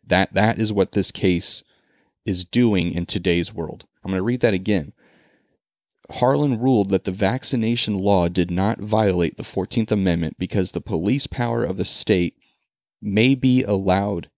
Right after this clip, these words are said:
to constrain individual liberties through reasonable regulations when required to protect public safety. So they can do what they want to as long as they can prove that if they don't do it, it's gonna hurt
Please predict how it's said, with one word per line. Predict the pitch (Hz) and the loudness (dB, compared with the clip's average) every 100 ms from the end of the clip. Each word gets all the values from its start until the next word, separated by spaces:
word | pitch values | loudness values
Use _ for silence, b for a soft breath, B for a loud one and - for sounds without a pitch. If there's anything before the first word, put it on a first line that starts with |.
| - | -10
to | - | -8
constrain | 101 92 85 - 101 107 120 | -6 -8 -8 -4 0 0 0
individual | - 101 107 113 123 117 107 | -2 -2 -2 -2 0 0 2
liberties | 98 87 85 82 - b b b b _ | 0 0 -2 -6 -10 b b b b _
through | - - 117 143 101 87 95 _ _ | -16 -10 0 4 4 2 -4 _ _
reasonable | 110 98 98 110 104 104 104 110 | -4 2 2 2 -2 -2 -4 -4
regulations | - 92 101 92 87 92 82 82 92 - - | 0 2 2 2 2 0 -4 -4 -6 -12 -12
when | 101 139 135 90 101 _ | -2 2 2 2 -4 _
required | 98 - 101 87 85 92 - | -10 -4 0 2 2 0 -8
to | 95 | -10
protect | 92 - 82 - - | -8 -4 -6 -6 -8
public | 82 71 - | -8 -8 -6
safety. | - 90 - - _ _ _ _ _ _ _ _ _ _ _ _ _ _ _ _ | -2 -2 -4 -18 _ _ _ _ _ _ _ _ _ _ _ _ _ _ _ _
So | - 151 | -2 2
they | 165 | 2
can | 143 | 0
do | 131 131 | 2 2
what | 123 | 4
they | 120 | 2
want | 110 104 | 2 0
to | - 101 | 0 0
as | 98 | 2
long | 101 | 0
as | 98 | 0
they | 104 | -2
can | 92 | -4
prove | 87 - 98 92 | -4 0 0 2
that | 90 | 2
if | 90 | 2
they | - 92 | 0 0
don't | 92 71 | 0 0
do | 107 90 | 2 2
it, | 82 - | 0 -2
it's | 95 - | -4 -2
gonna | 90 | -2
hurt | - 95 82 | 0 0 0